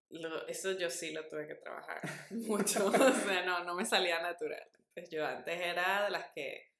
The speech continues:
destruía a mis parejas, o sea, de hecho, no me hablaban después de un tiempo. <laughs> Eso porque,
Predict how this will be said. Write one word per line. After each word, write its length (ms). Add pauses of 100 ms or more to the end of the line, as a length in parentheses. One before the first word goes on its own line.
(120)
destruía 600
a 40
mis 120
parejas, 400
o 100
sea, 180
de 120
hecho, 480 (840)
no 100
me 100
hablaban 380
después 260
de 60
un 80
tiempo. 300
<laughs> 1160
Eso 220
porque, 640